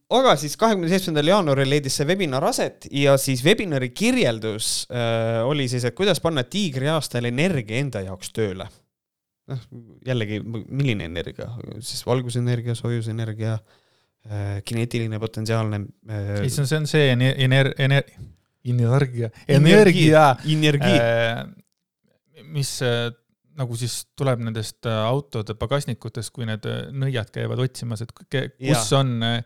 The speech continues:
Speaker 1: Kus on
Speaker 2: inimene,
Speaker 1: inimene?
Speaker 2: kus on
Speaker 1: Jaa.
Speaker 2: inimene, et seal on kakskümmend autot, et kus on, see on, ma arvan, et see on see energia.
Speaker 1: Jah. Ja siis saate, ja siis, äh, selle energia nimi on see, et sa-, saate produtsent ütleb, kus ta on.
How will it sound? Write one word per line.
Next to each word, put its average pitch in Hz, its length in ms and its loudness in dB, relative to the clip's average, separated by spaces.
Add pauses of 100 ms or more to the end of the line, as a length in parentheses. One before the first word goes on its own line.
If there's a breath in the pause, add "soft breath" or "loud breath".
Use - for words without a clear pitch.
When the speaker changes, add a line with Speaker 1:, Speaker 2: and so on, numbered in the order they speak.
(200 soft breath)
Speaker 1:
Kus 131 80 -6
on 151 80 2
Speaker 2:
inimene, 113 380 2
Speaker 1:
inimene? 98 180 -10
Speaker 2:
kus 147 160 -2
on 135 80 0
Speaker 1:
Jaa. 135 80 0
Speaker 2:
inimene, 101 320 -2
et - 80 -16
seal 110 100 -6
on 110 80 -4
kakskümmend 135 300 -2
autot, 135 240 -4
et 123 80 -8
kus - 180 -4
on, 120 80 -4 (140 loud breath)
see - 160 -6
on, 147 80 -2
ma 165 80 4
arvan, 147 160 2
et 120 80 -2
see 139 80 -2
on 123 80 -4
see 127 260 2
energia. 107 440 -2 (180)
Speaker 1:
Jah. 104 160 -14 (400)
Ja 107 80 -12
siis 107 160 -6
saate, 113 320 -4
ja - 400 -20
siis, 120 160 -6 (160)
äh, 101 240 -6 (160)
selle 127 240 -2
energia 139 340 0
nimi 127 220 -4
on 104 160 -6
see, 110 160 0
et - 160 -14
sa-, - 240 -10
saate 113 260 -2
produtsent 110 540 -10
ütleb, - 240 -16
kus - 160 -20
ta 67 140 -10
on. - 100 -18